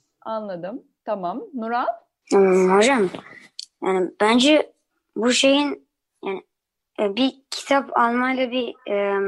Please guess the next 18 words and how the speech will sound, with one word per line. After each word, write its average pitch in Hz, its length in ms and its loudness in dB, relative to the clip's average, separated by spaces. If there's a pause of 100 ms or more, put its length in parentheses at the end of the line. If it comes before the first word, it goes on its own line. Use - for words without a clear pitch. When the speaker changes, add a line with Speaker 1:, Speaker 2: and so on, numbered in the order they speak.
(160)
Speaker 2:
benzerliği 233 640 0
var. 196 280 -4
Çok 233 360 -4
az 214 200 -2
da 202 80 -4
olsa. 190 300 -12 (460)
Ama 262 300 2
bence 269 240 -2
de 294 220 -2 (340)
kitap 220 360 -6
okumak 220 380 -6
bence 214 340 -8
bayağı 220 440 -2
güzel. 240 360 -4 (180)
E, 208 140 -4
kitabı 240 460 0
satın 247 380 0
alırız. 277 540 0